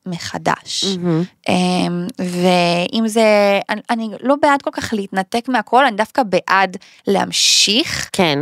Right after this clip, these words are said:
Speaker 1: אבל יותר להיות מודעת. ברגע שאני יותר מודעת ויותר מדברת את זה,
Speaker 2: כן.
Speaker 1: אני יותר מצליחה להבין, אוקיי, יש פה דבר, יש פה דבר בחדר,
Speaker 2: כן.
Speaker 1: שאני מבינה שהוא עושה לי לא כל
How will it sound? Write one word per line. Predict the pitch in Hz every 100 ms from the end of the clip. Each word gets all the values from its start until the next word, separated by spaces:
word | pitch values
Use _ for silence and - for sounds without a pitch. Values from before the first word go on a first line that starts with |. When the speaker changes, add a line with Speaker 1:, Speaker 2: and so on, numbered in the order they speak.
| 196
Speaker 1:
אבל | 185 190
יותר | 185 - 240 269
להיות | 214 226
מודעת. | 214 180 170 170
ברגע | - 185 214
שאני | 190
יותר | 180 - 233
מודעת | 226 185 170 180 190 240
ויותר | 180 190
מדברת | 202 185 165 170 185 196 233
את | 285
זה, | 311 381 -
Speaker 2:
כן. | 214 156 143
Speaker 1:
אני | 214 202
יותר | 180 220 226
מצליחה | 262 - 202 - 208 214 -
להבין, | 196 180 180 226
אוקיי, | - -
יש | 226
פה | - 277
דבר, | 208 180 165 156 240 - _ -
יש | -
פה | 294
דבר | 214 170 160 151 208
בחדר, | 202 - 180 180 190 294 403
Speaker 2:
כן. | - 180 160
Speaker 1:
שאני | 170 - 285 277 269 269 262 262 262 262 269
מבינה | 269 262 370
שהוא | 392 320
עושה | - 262
לי | 262
לא | 247
כל | 220